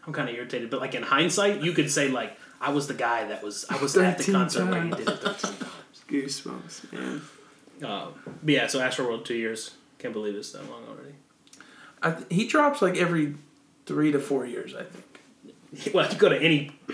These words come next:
Speaker 1: post that he does, and still riddled in the comments is, "Drop Astroworld."
Speaker 3: <laughs>
Speaker 2: Yeah.
Speaker 1: Um, let's talk about Logic. No pressure.
Speaker 3: No pressure.
Speaker 2: None at all.
Speaker 3: None. <laughs>
Speaker 2: None at all.
Speaker 3: What's really cool about this one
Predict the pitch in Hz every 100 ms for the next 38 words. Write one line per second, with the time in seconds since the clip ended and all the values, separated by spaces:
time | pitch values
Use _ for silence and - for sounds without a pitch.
0 | - 170 160 139 135 120 139 131 123 113
1 | 135 131 117 - - - - - 190 165
2 | 139 143 139 131 123 - 131 127 110 104
3 | 113 - 131 151 151 135 135 - 123 104
4 | 98 - 165 - 220 196 202 185 - 269
5 | 127 113 - - - - - - - -
6 | 85 - - _ _ _ - - 165 -
7 | 220 190 143 117 117 113 101 - _ _
8 | _ - 123 - 110 - - - _ 156
9 | 135 127 127 - - - 135 131 131 123
10 | 123 120 - _ _ - 143 139 170 -
11 | 165 220 - 185 - 151 147 147 135 127
12 | 135 135 120 185 - - - - - -
13 | 156 156 156 156 202 220 - 185 170 147
14 | 143 151 147 143 135